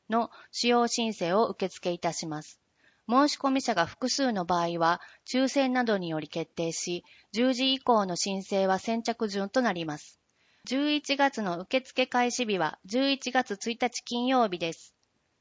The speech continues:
なお、十月二十七日日曜日の休館日は、町民文化祭のため開館します。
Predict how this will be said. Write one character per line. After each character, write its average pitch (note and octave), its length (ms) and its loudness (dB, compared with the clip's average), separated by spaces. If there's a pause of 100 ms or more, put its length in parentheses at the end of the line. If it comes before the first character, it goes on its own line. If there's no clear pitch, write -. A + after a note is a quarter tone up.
(140)
な G#3 180 2
お、 D#3+ 120 -6 (340)
十 C#4 240 2
月 C4+ 240 0
二 C4 180 2
十 A3+ 180 2
七 F#3+ 240 0
日 G#3 260 -6
日 F#3 300 -4
曜 B3+ 200 4
日 F#3+ 100 -4
の E3+ 160 -4
休 A3 240 -2
館 G3+ 260 0
日 E3 120 -8
は、 D3+ 200 -2 (280)
町 C4 260 2
民 C4 260 0
文 B3+ 200 0
化 B3+ 100 -2
祭 G#3 260 -2
の E3 120 -4
た E3 120 -6
め D#3+ 240 -6
開 G#3+ 240 -2
館 G#3 220 -4
し G3+ 160 -4
ま F#3 140 -2
す。 - 200 -20